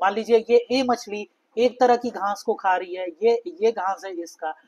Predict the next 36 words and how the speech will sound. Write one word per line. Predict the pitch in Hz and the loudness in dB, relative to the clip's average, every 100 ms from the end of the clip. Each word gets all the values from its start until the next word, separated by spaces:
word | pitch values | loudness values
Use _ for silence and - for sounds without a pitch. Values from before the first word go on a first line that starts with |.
| _ _ | _ _
और | 165 175 | -8 -8
दूसरे | 165 214 254 247 | -8 -4 2 2
का | 220 185 - _ _ _ _ _ _ - | 2 -2 -4 _ _ _ _ _ _ -12
ये | 156 233 | 2 2
पसंदीदा | 190 175 165 185 180 | 4 -2 -6 -4 0
होना | 196 170 165 | 0 0 -2
चाहिए, | 156 160 135 127 - _ _ | -2 -4 -6 -10 -20 _ _
ठीक | - 208 | -6 -2
है | 233 | -2
ना, | 226 220 _ _ _ _ _ - | -4 -10 _ _ _ _ _ -2
ये | 294 - 226 | -2 0 -4
इस | 214 | 2
पे | - | 4
ना | 226 180 | 4 2
feed | - 160 143 | -2 -10 -8
करे, | - - _ _ _ _ _ _ _ _ _ | -12 -12 _ _ _ _ _ _ _ _ _
ठीक | 208 | -4
है, | 233 | -2
तो | 247 233 | -2 0
competition | - 220 - 196 - | 0 0 -2 -8 -8
नहीं | 214 175 143 | -8 -6 -8
होगा। | 123 - - _ _ _ _ - | -10 -18 -20 _ _ _ _ -2
As | 202 | 0
a | 214 | 2
result, | 208 214 285 214 - _ _ - | 0 4 4 4 0 _ _ -6
the | 208 | -6
food | - 294 | 0 2
available | 269 240 233 247 269 294 | 6 6 6 4 2 0
in | 247 _ 202 | -6 _ 6
all | 240 | 6
part | 247 226 214 208 | 6 4 4 2
of | 196 - | 0 2
pond | 220 220 220 196 | 4 2 -4 -8
is | 170 151 170 | -10 -6 -6
used। | 151 - _ _ _ - | -6 -8 _ _ _ -18
अब | 151 | -18